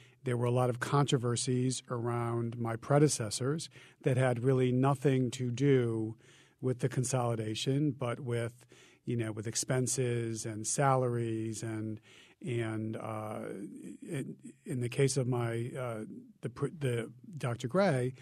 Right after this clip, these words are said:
um, just, you know, not a lot of confidence from faculty members and administrators across the state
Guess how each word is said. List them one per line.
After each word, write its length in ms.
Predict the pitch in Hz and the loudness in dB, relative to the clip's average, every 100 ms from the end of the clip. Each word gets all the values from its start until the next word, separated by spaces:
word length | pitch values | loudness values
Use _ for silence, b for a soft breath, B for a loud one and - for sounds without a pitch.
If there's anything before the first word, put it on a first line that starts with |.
| B B B - | B B B -6
um, 560 | 139 139 135 135 139 147 | 0 4 4 6 4 6
just, 420 | 156 143 - 214 | 6 6 4 0
you 80 | 170 | 4
know, 300 | 139 127 131 - | 4 4 -2 -4
not 380 | 208 139 147 151 | 2 6 8 8
a 60 | |
lot 160 | 151 139 | 8 6
of 80 | 135 | 6
confidence 540 | 147 147 143 120 120 | 4 4 4 2 0
from 180 | - 120 | -2 -2
faculty 440 | - 117 127 120 | 0 -2 -4 -2
members 480 | 120 120 113 113 113 | 0 2 0 -2 -2
and 120 | 117 | -2
administrators 640 | 110 110 113 110 123 113 107 | -2 -2 -2 -2 -4 -2 -4
across 320 | 110 113 110 | -4 -6 -6
the 60 | - | -6
state 420 | - 196 139 | 2 6 6